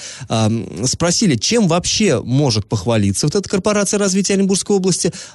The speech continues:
и, а, конкретно вот именно на, э, внешнеэкономическом направлении. Он сказал, что, я вам зачитаю цитату,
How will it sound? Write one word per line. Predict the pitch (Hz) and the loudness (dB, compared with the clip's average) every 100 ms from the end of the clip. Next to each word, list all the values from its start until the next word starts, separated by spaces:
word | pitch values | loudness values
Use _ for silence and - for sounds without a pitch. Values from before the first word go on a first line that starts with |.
| - | -18
и, | - 160 202 208 | -2 0 2 0
а, | 135 135 123 | 2 2 2
конкретно | - 131 143 233 147 | 2 0 2 0 0
вот | 113 | 0
именно | 165 156 117 | 2 0 0
на, | 127 127 151 143 | 0 2 0 -2
э, | 131 117 | -2 0
внешнеэкономическом | 123 165 - 110 110 113 135 - - 135 | 2 0 0 -2 0 0 0 0 -2 0
направлении. | 135 127 143 139 110 98 95 - - - | 0 2 0 2 2 0 -4 -10 -16 -2
Он | 175 | 0
сказал, | 202 208 180 196 | 2 0 0 0
что, | 175 - 127 | 0 0 2
я | 107 | 2
вам | 123 | 2
зачитаю | 117 - - 120 | 0 -2 0 0
цитату, | 110 143 180 120 | 0 -2 -2 -2